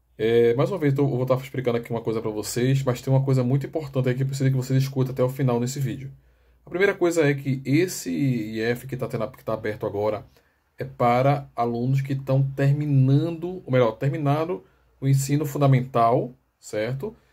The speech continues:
E aqueles alunos que tão no ensino médio. Não interessa pra aluno que tá no nono ano, nono ano não pode. Tá? Então vamos lá para a re-, a, a, o que eu tenho pra falar aqui pra vocês que é muito importante. Pessoal, foi avisado que muitas pessoas poderão ser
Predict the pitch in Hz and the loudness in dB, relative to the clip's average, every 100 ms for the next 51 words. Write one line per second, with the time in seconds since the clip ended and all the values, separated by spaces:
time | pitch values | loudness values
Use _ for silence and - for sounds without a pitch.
0 | _ - 131 139 160 156 147 160 160 151 | _ -4 2 4 4 2 0 -2 -2 -8
1 | 160 170 175 214 175 113 98 - _ - | -8 -8 -6 -2 0 0 -4 -16 _ -4
2 | 131 135 170 170 - 180 160 - 160 160 | -2 2 4 2 0 -6 -6 -6 -8 -6
3 | 180 143 113 139 139 135 139 135 135 107 | -4 -2 0 2 4 4 6 2 0 -4
4 | 87 - _ _ _ _ _ _ _ _ | -8 -14 _ _ _ _ _ _ _ _
5 | - 117 123 127 131 139 135 131 135 135 | -8 -6 -2 2 4 6 6 4 4 4
6 | 143 143 - _ _ _ - 113 120 131 | 4 0 -10 _ _ _ -8 -2 0 0
7 | 135 135 123 - - - 117 113 110 107 | 0 0 0 -2 -4 -4 -2 -2 -2 -4
8 | 98 - - 135 135 151 160 143 139 135 | -8 -12 -12 -4 -2 0 0 2 2 2
9 | 127 123 120 123 - 110 117 131 135 135 | -2 -4 -6 -6 -6 -6 -4 -4 -2 -4
10 | 87 - 104 101 135 104 - _ _ _ | -6 -12 -16 -2 0 0 -6 _ _ _
11 | 143 156 139 110 104 135 139 - _ _ | 0 0 0 0 -2 -4 -8 -12 _ _
12 | _ _ - 127 127 123 123 120 113 - | _ _ -6 -2 0 0 0 0 -2 -6
13 | _ _ 117 113 127 156 180 175 175 - | _ _ -10 2 4 4 2 -2 -4 -6
14 | - 127 131 135 120 120 123 - 113 113 | -4 -4 -2 -2 -2 -2 -4 -4 -4 -2
15 | 113 | -4